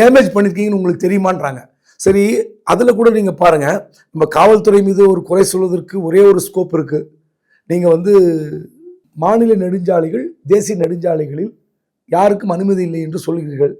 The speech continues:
ஏன் விஜய்க்கு இந்த அனுமதி கொடுத்தீங்க? சரி, நிகழ்ச்சி ஏற்பாட்டாளர்கள் தான் இந்த தண்ணீர் உள்பட பல வசதிகள் செய்திருக்கணும். அதை காவலர்கள்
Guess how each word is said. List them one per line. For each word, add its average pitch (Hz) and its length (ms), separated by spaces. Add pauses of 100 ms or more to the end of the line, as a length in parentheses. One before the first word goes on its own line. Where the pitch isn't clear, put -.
(440)
ஏன் 262 160
விஜய்க்கு 196 320
இந்த 170 140
அனுமதி 180 200 (100)
கொடுத்தீங்க? - 320 (600)
சரி, 180 220
நிகழ்ச்சி 247 320 (140)
ஏற்பாட்டாளர்கள் 180 840
தான் 254 140 (340)
இந்த 165 100 (120)
தண்ணீர் 214 380 (120)
உள்பட 196 280 (100)
பல 175 160
வசதிகள் 180 280
செய்திருக்கணும். 165 440 (260)
அதை 233 140 (140)
காவலர்கள் 226 500